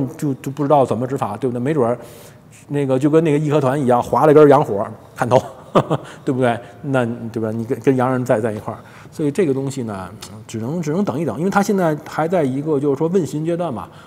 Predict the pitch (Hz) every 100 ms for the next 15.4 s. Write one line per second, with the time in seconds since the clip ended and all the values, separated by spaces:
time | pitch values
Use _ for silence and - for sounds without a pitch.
0 | - 175 170 147 - 175 139 160 131 139
1 | 190 151 165 120 101 110 135 156 151 151
2 | 131 151 127 101 147 117 131 151 - -
3 | - - 185 170 185 175 170 151 160 156
4 | 160 113 113 127 127 151 - - - -
5 | - - - 127 123 - - - 147 117
6 | 104 127 110 90 101 113 120 127 117 -
7 | 143 98 - 95 160 139 117 180 - 110
8 | 92 104 165 - 110 - - - 147 165
9 | 185 170 143 156 101 135 180 120 98 98
10 | 117 - - - - 117 120 202 170 247
11 | 156 98 95 107 98 110 117 - - -
12 | - - 113 110 104 151 127 107 107 104
13 | 98 85 135 139 127 107 120 139 139 131
14 | 139 113 135 120 110 117 - 117 101 98
15 | 98 90 92 85